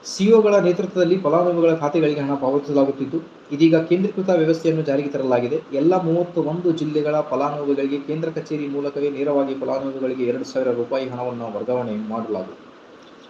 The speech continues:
ಗೃಹಲಕ್ಷ್ಮಿಯನ್ನು ಯಾವುದೇ ಕಾರಣಕ್ಕೂ ನಿಲ್ಲಿಸುವುದಿಲ್ಲ. ಚುನಾವಣಾ ನೀತಿ ಸಂಹಿತೆ ಹಿನ್ನೆಲೆಯಲ್ಲಿ ಜೂನ್ ತಿಂಗಳ ಹಣ ಬಿಡುಗಡೆಗೆ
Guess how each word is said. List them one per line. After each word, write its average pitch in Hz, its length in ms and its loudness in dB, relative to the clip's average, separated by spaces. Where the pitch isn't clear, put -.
ಗೃಹಲಕ್ಷ್ಮಿಯನ್ನು 175 640 4
ಯಾವುದೇ 160 280 6
ಕಾರಣಕ್ಕೂ 160 440 0
ನಿಲ್ಲಿಸುವುದಿಲ್ಲ. 143 580 -2
ಚುನಾವಣಾ 160 360 -2
ನೀತಿ 165 160 0
ಸಂಹಿತೆ 160 480 0
ಹಿನ್ನೆಲೆಯಲ್ಲಿ 151 560 2
ಜೂನ್ 165 180 4
ತಿಂಗಳ 165 280 4
ಹಣ 151 320 0
ಬಿಡುಗಡೆಗೆ 151 680 2